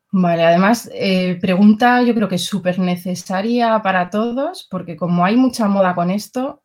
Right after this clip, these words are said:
se están confudi-, confundiendo unas cosas con otras. Muchas veces incluso en las organizaciones no se sabe ni de qué se está hablando.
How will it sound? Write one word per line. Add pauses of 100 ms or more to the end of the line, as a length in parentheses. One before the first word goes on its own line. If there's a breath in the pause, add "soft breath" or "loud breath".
se
están
confudi-,
confundiendo
unas
cosas
con
otras. (120)
Muchas
veces
incluso
en
las
organizaciones
no
se
sabe
ni
de
qué
se
está
hablando.